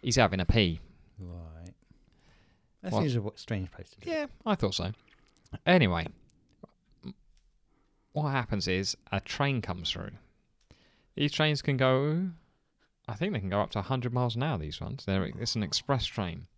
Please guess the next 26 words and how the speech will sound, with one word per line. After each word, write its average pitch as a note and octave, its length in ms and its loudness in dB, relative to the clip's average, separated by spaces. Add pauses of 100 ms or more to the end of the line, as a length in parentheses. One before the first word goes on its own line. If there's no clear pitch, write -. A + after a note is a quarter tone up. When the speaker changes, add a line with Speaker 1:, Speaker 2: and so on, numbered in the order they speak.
(380)
Speaker 2:
Well, B3 120 -10 (140)
Speaker 1:
Now, C#3 80 -4
you're - 20 0
Speaker 2:
they A2+ 120 0
get G#2+ 60 -4
Speaker 1:
thinking B2 220 4
Speaker 2:
enough A#2+ 240 4
people A2+ 220 4
pushing A2+ 320 -4
it, - 80 -6
I A2 40 -6
guess. D#3 380 -6
That's - 180 -16
Speaker 1:
<laughs> - 120 8
Speaker 2:
how D#3+ 140 2
Speaker 1:
You're C#3 100 2
Speaker 2:
they A2+ 80 0
Speaker 1:
thinking, A#2+ 360 0 (140)
"This D3+ 180 2
man A2+ 420 4 (200)
is A#2+ 80 -14
getting F#2 160 -6
hit A2 120 -2
by G2 100 -2
a F#2+ 40 0
train." F2 340 -2